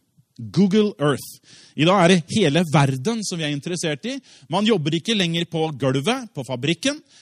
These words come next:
De har man kvittet seg med. Alt det er outsourcet til andre land. Nå skal man være i ledelse, i management av en eller annen slag. Det er det som er vesentlig. Man er på kontoret og jobber, og det er mer sånn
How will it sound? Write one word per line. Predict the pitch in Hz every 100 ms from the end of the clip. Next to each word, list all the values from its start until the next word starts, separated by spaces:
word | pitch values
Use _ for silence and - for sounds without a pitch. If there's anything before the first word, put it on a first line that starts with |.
| _ -
De | 156
har | 180 139
man | 143 139 135
kvittet | 170 - 123
seg | 151
med. | 165 277 -
Alt | 139 160
det | 139
er | 131 135 -
outsourcet | 117 - - 151 165 254 185
til | -
andre | 131 117 135
land. | 220 247 -
Nå | 139 220 262 -
skal | - 156
man | 170
være | 151 110 123 131
i | 147 147 143 _ -
ledelse, | 151 160 95 80 110 - 143 135
i | 147
management | 151 110 104 107 147 151 127 - - - _ 202
av | 170
en | 156 156
eller | 135
annen | 123
slag. | 107 80 - _ - - 110
Det | 160 180
er | 147
det | 123 110
som | 131 131
er | 127 120 _ -
vesentlig. | 147 143 185 247 254
Man | 180 143
er | 127 117
på | 139 135 - _ -
kontoret | 190 165 180 175 180 180 - _ -
og | 156
jobber, | 165 160 220 254 -
og | 160 151
det | 147
er | 147
mer | 127 127
sånn | 127